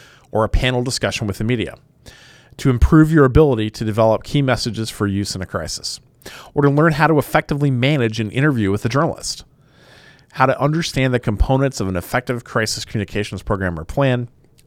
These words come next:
see some video case studies of effective and ineffective media interactions from the real world, and differentiate yourself from other leaders in the marketplace.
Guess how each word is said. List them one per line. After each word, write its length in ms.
see 220
some 200
video 260
case 240
studies 480
of 160
effective 680
and 320
ineffective 880
media 320
interactions 600
from 160
the 80
real 200
world, 400
and 280
differentiate 540
yourself 400
from 320
other 400
leaders 420
in 120
the 80
marketplace. 600